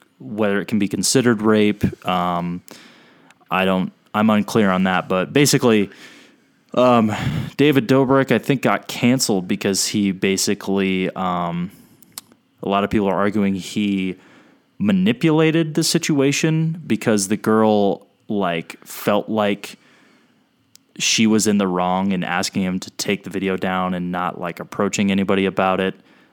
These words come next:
um, because she felt like, like, you know, if you have somebody who's famous and they can, like, give you clout, like, why would you ruin that?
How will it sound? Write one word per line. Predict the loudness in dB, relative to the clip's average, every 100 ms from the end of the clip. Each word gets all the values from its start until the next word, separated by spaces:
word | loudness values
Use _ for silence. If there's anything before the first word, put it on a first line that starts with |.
| _ -10
um, | -6 -4 -6 -8 -12 -16 _ -20 _ _ _ _ _ _
because | -8 -4 -2 0 -2 -4 -6
she | -6 -4 -4
felt | -2 -2 -2
like, | -4 -8 -10 -18 -20 -6
like, | -2 0
you | 2
know, | 2 -2 -6 _ -20 _ _ _ _ _ _ _ _ _ -14
if | -2
you | 2
have | 4 2
somebody | 2 4 4
who's | 4 2
famous | 0 0 2 0 0 -2 -4 -8 _ _ _ -8
and | -2 2
they | 2
can, | 2 0
like, | 0 -4 -6 -6
give | -4 -2
you | -4
clout, | 0 0 0 -2 -8 _ _ _ _ _ _ _ _ _ _ _
like, | -4 -4 -4
why | -2 2 2
would | 2 0
you | -2 0 0 0 -4 -8 _ _ _ _ -4
ruin | 2 4 4 2
that? | -2 -4 -8